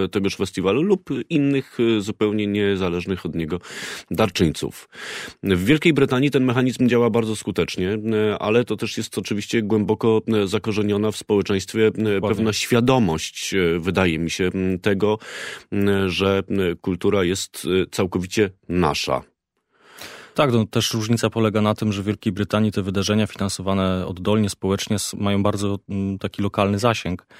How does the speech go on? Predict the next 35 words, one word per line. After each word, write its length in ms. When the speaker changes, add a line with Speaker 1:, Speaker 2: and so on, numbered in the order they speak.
Speaker 2:
E, 240
są 160
też 180
mniejsze, 460
pewnie, 260
m, 260
nie 240
wiem, 120
czy 100
mniej 160
kosztowne, 480
tego 160
nie 200
<laughs> 40
analizowałem, 540
natomiast, 560
e, 120
chodzi 260
o 60
to, 120
że 320
lokalna 360
społeczność 540
składa 460
się 160
na 300
wydarzenie, 440
które 280
ma 360
bardzo 460
lokalny 380
wymiar 360
i 80
ją 200
buduje. 460